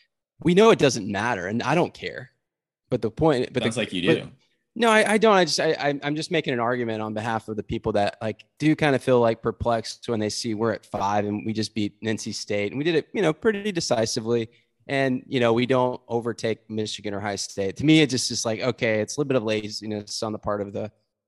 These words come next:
Speaker 1: on the A P.
Speaker 2: Go
Speaker 1: Um,
Speaker 2: watch some Natty highlight films. It's great.
Speaker 1: Wait a minute, but I, I, you guys haven't answered my question. You, your, your, uh, retort was,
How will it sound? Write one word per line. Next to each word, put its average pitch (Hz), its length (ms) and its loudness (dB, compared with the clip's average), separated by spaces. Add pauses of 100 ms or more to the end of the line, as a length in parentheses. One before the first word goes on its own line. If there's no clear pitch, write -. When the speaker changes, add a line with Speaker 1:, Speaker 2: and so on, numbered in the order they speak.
Speaker 1:
on 110 160 -6
the 107 100 -4 (100)
A 110 140 0
P. 98 420 -8 (480)
Speaker 2:
Go 101 160 -4
Speaker 1:
Um, 95 160 0
Speaker 2:
watch 101 720 0 (200)
some 85 240 -10
Natty 85 260 -2
highlight 82 400 -6
films. - 560 -10 (260)
It's - 120 -16
great. - 320 -8 (680)
Speaker 1:
Wait 214 140 4
a - 20 6
minute, 123 240 4
but 156 220 2
I, 160 80 0 (160)
I, 139 160 -6
you 151 100 -6
guys 180 180 4
haven't 156 180 4
answered 139 200 0
my 117 80 2
question. 117 420 0
You, 110 100 0
your, 113 260 -2
your, 104 320 -2
uh, 101 260 -4 (260)
retort 113 420 0
was, 98 460 -6